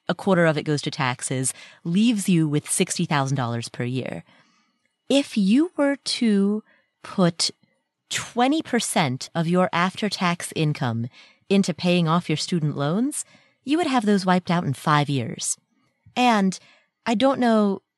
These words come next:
exactly what your cost of living is, but based on what you've said, I get the impression that if you were to put twenty percent of that sixty thousand dollars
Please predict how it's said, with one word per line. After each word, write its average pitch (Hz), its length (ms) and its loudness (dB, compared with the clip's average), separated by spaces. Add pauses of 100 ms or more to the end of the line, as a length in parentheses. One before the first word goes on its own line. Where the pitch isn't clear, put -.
exactly 196 640 0
what 202 180 2
your 180 100 -2
cost 190 340 0
of 160 80 0
living 165 320 2
is, 131 220 -2
but 165 180 -2 (720)
based 269 420 0
on 254 220 2
what 220 160 2
you've 190 260 0
said, 135 500 0 (460)
I 208 360 2 (460)
get 311 220 2
the 302 140 4
impression 156 960 0 (360)
that 196 160 2
if 202 140 -4
you 196 140 4
were 185 300 4
to 226 80 2
put - 400 -2 (260)
twenty 190 340 2
percent 170 640 0
of 151 400 0
that 156 220 -2
sixty - 300 -4
thousand 156 340 0
dollars 151 560 0